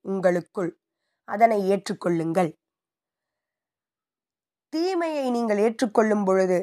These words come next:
அதுவும் நன்மையாக மாறும். அதுவே, அதுவே முத்-, முதன்மையான ஒரு தேவையாக இருக்கிறது. நாம் ஏற்றுக்கொள்ளாமல் அடக்கும் பொழுது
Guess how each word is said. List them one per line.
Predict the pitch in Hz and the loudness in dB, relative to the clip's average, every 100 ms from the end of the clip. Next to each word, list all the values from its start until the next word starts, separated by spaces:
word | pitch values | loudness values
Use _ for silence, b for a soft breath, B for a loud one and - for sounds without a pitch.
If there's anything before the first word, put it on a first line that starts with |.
| - | 0
அதுவும் | 180 196 254 269 202 | 0 4 6 6 6
நன்மையாக | 175 220 269 262 226 202 175 170 _ _ - | 2 4 4 6 8 6 4 -2 _ _ -12
மாறும். | 160 170 160 175 165 147 _ _ _ _ _ _ _ _ _ | -4 0 0 -2 -4 -8 _ _ _ _ _ _ _ _ _
அதுவே, | 185 202 226 226 180 - _ _ _ _ _ _ _ _ _ _ _ _ _ - | -4 0 4 4 4 -4 _ _ _ _ _ _ _ _ _ _ _ _ _ -4
அதுவே | 202 262 294 247 240 - _ _ _ _ _ _ _ _ - | 0 4 6 4 2 -8 _ _ _ _ _ _ _ _ -4
முத்-, | 202 220 _ - | -2 -2 _ -4
முதன்மையான | 220 269 294 294 294 294 311 294 - _ _ _ _ - | 2 4 6 8 8 8 6 4 -2 _ _ _ _ -8
ஒரு | 196 - | -8 -2
தேவையாக | 247 262 247 220 202 | 0 4 6 6 4
இருக்கிறது. | 185 185 202 175 160 - 196 | 0 -2 0 0 -2 -6 4
நாம் | 233 233 233 - 220 | 6 6 2 -6 0
ஏற்றுக்கொள்ளாமல் | 269 294 277 - 285 277 269 247 - _ _ 226 | 0 0 -2 2 6 6 4 2 -2 _ _ -2
அடக்கும் | 226 262 - 277 233 | 2 2 2 -2 -2
பொழுது | 185 180 175 196 | 0 -2 -2 -2